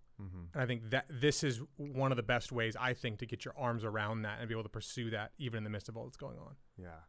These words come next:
Speaker 1: And, and I think that, that actually bears out as we look at not, not necessarily the discipleship pathway as a whole, but as we look at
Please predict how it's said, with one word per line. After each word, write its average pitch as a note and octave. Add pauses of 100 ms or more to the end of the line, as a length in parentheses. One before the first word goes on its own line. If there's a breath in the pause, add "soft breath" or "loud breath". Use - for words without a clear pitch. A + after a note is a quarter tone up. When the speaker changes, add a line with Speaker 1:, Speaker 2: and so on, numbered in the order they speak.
(420 loud breath)
Speaker 1:
And, D#3
and E3+
I E3+
think F#3+
that, C#3
that D3
actually F3+
bears A2+
out C3+
as A2+
we G#2
look B2
at C#3
not, C#3 (140)
not B2
necessarily A2
the G#2
discipleship G2
pathway A2
as G2
a F2+
whole, A2+
but C3
as G2+
we A2
look G#2+
at G2